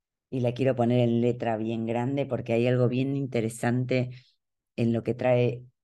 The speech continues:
Nancy Klein de lo genuino de la apreciación.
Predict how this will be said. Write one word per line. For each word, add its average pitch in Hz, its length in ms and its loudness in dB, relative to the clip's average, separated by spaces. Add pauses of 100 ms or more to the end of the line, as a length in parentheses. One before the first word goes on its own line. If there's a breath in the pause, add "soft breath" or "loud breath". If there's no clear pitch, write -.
(400)
Nancy 120 380 -4
Klein 120 480 -2 (140)
de 110 160 0
lo 110 100 2
genuino 120 460 2
de 117 100 4
la 107 60 0
apreciación. 101 720 -10